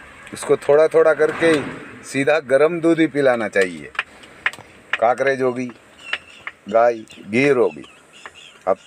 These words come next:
सौ ग्राम से आप चालू करेगा ना तो कुछ नहीं होगा। हमने ये सौ दिन का था तब से दूध चालू कर दिया था, अभी उसको बारह लीटर तक पहुंचा दिया है,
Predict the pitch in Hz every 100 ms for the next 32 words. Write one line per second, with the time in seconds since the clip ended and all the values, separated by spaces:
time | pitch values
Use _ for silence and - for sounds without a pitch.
0 | - _ - _ _ - - - - -
1 | 135 127 135 135 120 131 123 - 127 135
2 | 131 139 135 95 - - - - - -
3 | 104 160 156 117 98 73 - - _ -
4 | - - 104 120 131 135 127 113 - -
5 | - 139 151 147 120 151 165 156 143 123
6 | 104 - - - _ - 135 - 151 139
7 | 139 - 131 135 131 117 101 87 - -
8 | - - - - - - - 110 143 147
9 | - 147 127 135 143 143 147 135 139 139
10 | - - 123 123 95 85 73